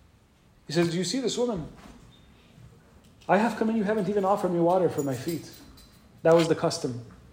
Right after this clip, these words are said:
Because they used to walk in sandals and usually very long distances to be able to arrive to each other, their feet would be dirty, so they would wash their feet before entering. He says, "You didn't even offer me water for my feet. But she's washed my feet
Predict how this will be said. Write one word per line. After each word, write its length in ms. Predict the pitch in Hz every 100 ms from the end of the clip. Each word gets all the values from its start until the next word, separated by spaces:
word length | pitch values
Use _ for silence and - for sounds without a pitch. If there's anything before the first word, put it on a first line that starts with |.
| - - - - - - -
Because 240 | 139 156
they 60 | 147
used 180 | 165 -
to 80 |
walk 240 | 170 170 165
in 60 |
sandals 500 | 151 165 170 170 180
and 120 | 156 160
usually 280 | 170 160
very 220 | 147 165 160
long 280 | 160 165
distances 440 | 165 165 165 160 143
to 100 | 147
be 80 | 156
able 120 | 156
to 100 | 156
arrive 300 | 143 165 165
to 100 | 165
each 140 | 156 170
other, 200 | 190 196 - - -
their 100 | 143
feet 200 | 180 170
would 120 | 165
be 80 | 175
dirty, 300 | 196 170 151
so 100 | 170
they 80 |
would 160 | 156 156
wash 320 | 156 214 -
their 120 | 170
feet 240 | 156 190 165
before 260 | 156 180
entering. 380 | 196 170 135 131 127 -
He 60 | -
says, 160 | 175
"You 60 | 240
didn't 100 | 220
even 140 | 185
offer 280 | 202 208 180
me 220 | 170 156 - -
water 260 | 190 175 147
for 120 | 151
my 120 | 139
feet. 280 | - 160 123
But 360 | - - -
she's 200 | - 269
washed 320 | 190 240 - 170
my 100 | 147
feet 240 | -